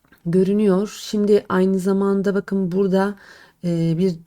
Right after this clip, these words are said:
çift dip var. H dörtte çift dip yapmış. Sonrasında, e, iki bin altı yüz on sekiz formasyonu aktif olmuş mu? Ona bakalım. Olmamış. Bakın beyaz çizgi altmış bir nokta sekiz, yani altı nokta yüz elli altı seviyesinin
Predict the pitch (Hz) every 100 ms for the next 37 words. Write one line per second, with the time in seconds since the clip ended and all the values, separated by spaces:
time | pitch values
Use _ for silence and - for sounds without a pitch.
0 | - - 202 - - 190 175 160 135 156
1 | - - 160 165 196 208 - 214 - 208
2 | 190 - 165 - - - - _ - -
3 | 208 208 185 - 180 165 202 233 - -
4 | _ - 165 165 170 - 196 190 185 -
5 | 214 202 - 214 220 220 214 196 - -
6 | 190 190 185 - 190 180 180 - 175 -
7 | 220 - - 175 160 151 - - 208 247
8 | - - _ - 202 185 156 160 165 196
9 | 247 - - 214 165 160 165 - 202 160
10 | 165 - _ - 214 247 - - 170 147
11 | 180 175 165 175 - - 233 202 190 208
12 | 190 180 160 185 185 190 - 180 180 -
13 | 262 202 - - 175 170 185 185 185 180
14 | 247 - 190 156 151 - 175 262